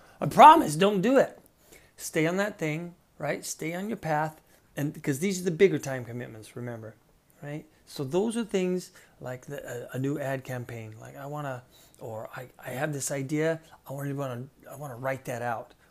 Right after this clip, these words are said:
Or these things take time, so we're gonna put those on a list.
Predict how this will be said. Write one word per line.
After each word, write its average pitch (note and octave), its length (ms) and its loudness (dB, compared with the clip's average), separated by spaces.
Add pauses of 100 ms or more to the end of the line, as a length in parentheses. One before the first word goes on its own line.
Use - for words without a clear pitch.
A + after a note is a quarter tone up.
(140)
Or B2 300 -12 (260)
these D#3 460 -2
things F3+ 320 -4
take D#3 440 -6 (580)
time, E3+ 380 -4
so D3+ 200 -6
we're C#3 120 -2
gonna C#3 160 -4
put - 280 -10
those A3+ 180 -4
on F3+ 140 0
a D3 80 0
list. D#3 380 -2